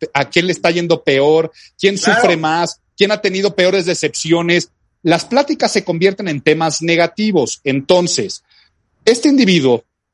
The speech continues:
Speaker 1: no tenía por qué estar contando la anécdota de
Speaker 2: ¿Quién
Speaker 1: la
Speaker 2: cuenta,
Speaker 1: amputación
Speaker 2: claro?
Speaker 1: de,
Speaker 2: ¿Quién
Speaker 1: de
Speaker 2: cuenta la
Speaker 1: tío?
Speaker 2: amputación de una pierna de un tío
Speaker 1: <laughs>
Speaker 2: en un primer
Speaker 1: Ajá.
Speaker 2: date?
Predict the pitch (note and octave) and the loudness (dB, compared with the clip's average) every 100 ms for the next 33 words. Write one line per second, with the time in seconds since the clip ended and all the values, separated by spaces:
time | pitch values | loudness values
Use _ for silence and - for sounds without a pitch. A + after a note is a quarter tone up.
0 | _ - D#3 G3 G3+ G3 F#3+ F#3 - E3 | _ 0 2 2 2 0 0 -2 0 -2
1 | - D#3 D3+ D#3+ D3 C#3 B2+ B2+ C3+ B2+ | 0 -4 -2 -6 -4 -2 -2 0 0 0
2 | B2 C3+ B2+ C3 - - - C4+ - F#3 | 0 -2 0 -4 -2 -2 2 2 2 0
3 | F#4 G4+ G#4+ F#4 - C4 G4+ G4+ D#4 A#3+ | 0 0 2 0 2 2 4 4 2 0
4 | - E4+ - G4 G4+ G#4 C#4 F4+ D4+ C#4+ | -4 -8 0 0 0 0 0 0 -2 -6
5 | C#4 B3 - E4 F#4 F4 F4 F4 E4 E4+ | -2 -2 0 -2 0 0 0 0 -2 2
6 | - E4 G4+ - F4 C#4+ C4+ D4+ B3+ - | 0 2 0 2 0 2 0 0 -4 -6
7 | - A#3+ - - D#4+ F4+ G4 F#4+ F#4 G4+ | -4 -4 -4 -6 -2 -2 -2 -2 0 0
8 | G4+ F#4+ A#4+ A4+ E4+ | 0 -2 0 0 0